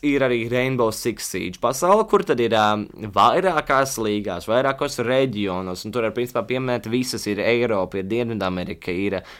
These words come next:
Brazīlija, Ziemeļamerika, un, un, un, un vēl, principā, visi iepriekšējā nedēļā bija Okeānija, Āzija, un, eh, ļoti, ļoti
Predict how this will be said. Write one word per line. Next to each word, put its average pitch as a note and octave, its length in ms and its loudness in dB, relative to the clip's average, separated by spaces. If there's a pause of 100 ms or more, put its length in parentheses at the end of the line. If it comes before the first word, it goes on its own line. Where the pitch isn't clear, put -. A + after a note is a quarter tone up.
(120)
Brazīlija, G#2+ 720 0
Ziemeļamerika, F#2+ 960 -2
un, F#2 220 -4
un, F2+ 160 -8
un, F#2+ 140 -8
un F#2+ 120 -10
vēl, G#2 320 0 (100)
principā, B2 380 -2
visi B2+ 260 -2
iepriekšējā A#2 400 -2
nedēļā A2 320 2
bija A2+ 380 0
Okeānija, G#2 800 0
Āzija, G#2+ 400 -4
un, F#2 400 -8
eh, - 0 - (880)
ļoti, D3+ 560 2
ļoti C3 340 0